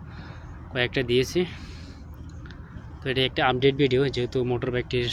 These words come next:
সমস্যা হয়ে গিয়েছে, সেটিকে ব্লকটি পরিবর্তনের মাধ্যমে সমাধান করার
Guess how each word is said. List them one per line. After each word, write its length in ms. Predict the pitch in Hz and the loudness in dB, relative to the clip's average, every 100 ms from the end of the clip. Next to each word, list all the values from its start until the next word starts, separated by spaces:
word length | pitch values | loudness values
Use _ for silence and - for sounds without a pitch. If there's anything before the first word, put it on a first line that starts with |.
| - | 0
সমস্যা 300 | 123 120 131 | 0 2 2
হয়ে 200 | 127 131 | 4 4
গিয়েছে, 260 | 127 123 131 143 - - - - - - - - - - - | 2 2 -4 -6 -10 -14 -16 -14 -14 -14 -14 -14 -14 -14 -12
সেটিকে 420 | - 127 123 131 123 123 | -6 -2 0 2 2 2
ব্লকটি 480 | 117 120 120 - 131 127 | 2 2 2 2 2 4
পরিবর্তনের 520 | - 131 120 - 123 120 | 4 4 4 0 2 2
মাধ্যমে 340 | 120 120 123 123 117 - - - - - - - - - - | 2 0 2 2 0 -4 -12 -14 -14 -16 -14 -16 -16 -10 -4
সমাধান 300 | 131 120 120 120 | 0 0 0 0
করার 200 | 123 | -2